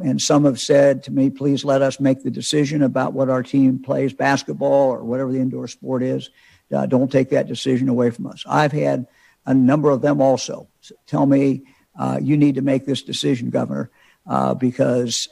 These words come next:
uh, it's difficult, uh, for one school to make that decision.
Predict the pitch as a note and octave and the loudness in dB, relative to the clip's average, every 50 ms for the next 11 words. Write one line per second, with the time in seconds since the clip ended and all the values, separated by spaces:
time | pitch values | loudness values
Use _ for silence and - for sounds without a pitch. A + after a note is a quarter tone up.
0 | - - - D2 D2 D2 D2+ D2+ - - C#3+ - - - D3 C#3 - C#3+ - - | -16 -16 -10 -8 -6 -6 -6 -6 -6 -6 -8 -8 -2 0 0 0 2 -2 -4 -2
1 | C3+ C3+ C#3 C#3+ D3 - _ _ _ _ - C3 B2+ C3+ C3+ - - C#3 C3 A2+ | 0 2 2 2 0 -2 _ _ _ _ -14 -12 -12 -12 -12 -10 -8 -8 -4 0
2 | C3 C3 C3+ C3+ C3 - - D#3 D3 C#3 C#3+ C#3 B2+ B2 B2+ B2+ - - C3 C3 | 2 2 4 4 2 0 -2 -2 0 0 0 0 0 0 0 -2 -2 -4 -4 -4
3 | C3 C3+ A#2+ - - C3 A#2+ A2 B2 - - | -4 -4 -6 -6 -4 -4 -6 -6 -8 -12 -16